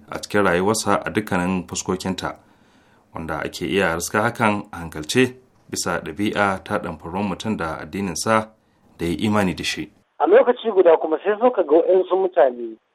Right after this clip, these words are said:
Speaker 2: sun fi mu tunani da hankali, sun fi mu gyara na zuci da kuma na zahiri.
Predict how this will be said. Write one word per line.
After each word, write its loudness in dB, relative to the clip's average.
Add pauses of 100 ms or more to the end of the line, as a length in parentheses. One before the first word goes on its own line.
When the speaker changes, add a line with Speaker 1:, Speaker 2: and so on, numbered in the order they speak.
(140)
Speaker 2:
sun 6
fi 6
mu 6
tunani -2 (560)
da -2
hankali, 4 (440)
sun 6
fi 0
mu 2 (340)
gyara 10 (160)
na 0
zuci -4 (540)
da -8
kuma -2
na 4
zahiri. 6